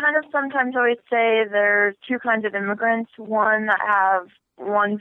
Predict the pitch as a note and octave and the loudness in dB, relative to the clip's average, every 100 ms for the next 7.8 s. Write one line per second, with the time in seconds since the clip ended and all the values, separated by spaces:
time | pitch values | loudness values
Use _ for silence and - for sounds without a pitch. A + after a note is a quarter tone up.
0 | - G3 G3 - F3 F3+ - F#3 F3+ F#3 | -4 -2 -2 0 0 0 -2 -4 -2 0
1 | F3+ E3+ F3 F#3+ F3+ F#3+ G3 G3 G3 G3 | 0 -2 -2 -4 -4 -4 -4 -2 -2 -6
2 | - - - _ F#3 G3 F#3 F3+ F3+ F3 | -16 -20 -20 _ -2 -2 0 -2 2 2
3 | E3+ E3+ E3+ E3 - F#3 F#3 F3+ E3+ F#3 | 4 2 2 2 0 -2 0 -2 0 -2
4 | E3+ E3 E3+ - E3 E3 D#3+ E3 E3 E3 | -4 -6 -4 0 2 2 2 2 2 -2
5 | - - - G3+ - E3+ E3+ F3 F3 F3+ | -6 -20 -14 -14 -6 -2 0 0 0 0
6 | E3+ E3+ D#3+ D#3 D#3 D#3 D#3+ - - - | -2 0 0 2 0 -2 -6 -14 -20 -20
7 | - _ G3 G#3 G#3 G3+ G#3 G3 | -20 _ -2 0 0 0 0 -2